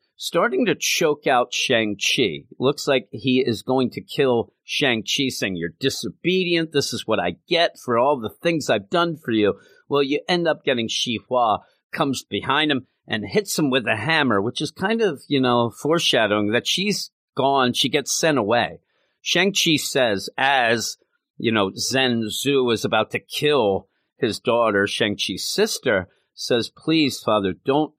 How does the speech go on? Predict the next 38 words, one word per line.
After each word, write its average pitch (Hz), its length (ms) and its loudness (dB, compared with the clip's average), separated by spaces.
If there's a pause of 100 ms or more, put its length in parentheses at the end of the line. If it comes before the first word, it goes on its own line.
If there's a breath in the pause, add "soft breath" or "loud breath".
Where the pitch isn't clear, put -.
kill 127 300 0
her. 120 140 2
Don't 135 440 -2
do 147 260 0
that. 127 300 2 (240)
I 120 140 0
promise 135 800 -2
I, 120 100 0 (120)
I'll 127 240 2
end 127 120 2
up 104 120 -4
doing 131 180 0
whatever 117 280 0
you 147 140 0
say 120 400 0
if 110 160 -4
you 110 80 -4
spare 175 560 -2
her." 85 300 0 (320 soft breath)
Well, 127 320 2
you 151 140 0
end 175 160 2
up 151 200 0
having 120 300 0
Zen 107 300 -2
Zhu 104 380 -2
then 90 200 -2
say, 87 300 0
"Listen, 85 520 -2 (480)
yeah, 85 240 -2
I'll, 117 680 0
I'll 120 200 2
do, 101 500 0
you - 120 -2
know, 82 320 -2
I'll 147 140 0
be 127 160 -4
nice 95 580 -2